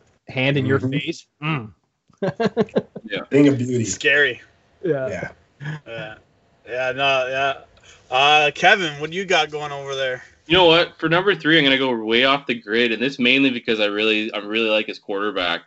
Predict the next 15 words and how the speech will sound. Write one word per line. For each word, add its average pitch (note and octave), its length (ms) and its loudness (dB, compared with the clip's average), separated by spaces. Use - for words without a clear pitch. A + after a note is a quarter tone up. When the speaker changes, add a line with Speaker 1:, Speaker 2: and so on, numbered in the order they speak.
Speaker 3:
but F2+ 180 -4
I G2+ 120 0
think B2 260 0
I, G#2+ 120 2
I A2 80 2
like C3+ 180 4
at A#2+ 140 2
number B2 220 0
three, A#2+ 220 -4
Keenan A2+ 360 -2
Allen. E2 400 -4
Speaker 1:
Ooh. C4+ 680 0
Speaker 2:
Ooh. G2 600 -4
Speaker 3:
I B2+ 140 2
like, B2+ 280 2